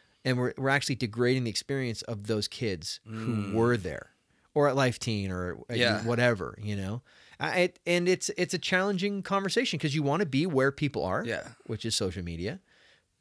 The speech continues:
Speaker 1: but you don't wanna do it at the expense of, of the people you're
Speaker 2: Yeah.
Speaker 1: serving.
Speaker 2: It's like, at what point do you use a technology to engage, but then if you let it go too far,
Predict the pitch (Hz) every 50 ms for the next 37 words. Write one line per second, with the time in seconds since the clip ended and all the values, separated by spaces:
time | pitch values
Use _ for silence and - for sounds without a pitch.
0 | _ _ - 139 131 - 147 143 156 175 165 165 156 139 143 135 - 120 117 113
1 | - - - 123 120 113 - 120 107 98 98 - _ _ _ _ _ _ _ _
2 | _ - 120 101 98 95 - 127 117 - 110 107 101 - - 185 143 95 - -
3 | - - - - 143 196 180 175 147 147 170 170 165 - 165 160 156 143 135 135
4 | 139 131 127 123 117 113 113 120 123 127 127 117 120 110 - 123 113 101 113 110
5 | 107 107 98 101 101 98 101 98 95 92 87 92 98 95 95 92 92 85 87 -
6 | - - _ _ _ _ _ _ _ _ _ _ _ _ _ _ _ _ _ _
7 | _ _ _ _ _ _ _ - 123 117 113 110 113 110 110 107 - 113 110 107
8 | 107 104 101 101 104 98 - - - 98 92 - - 98 95 92 87 87 -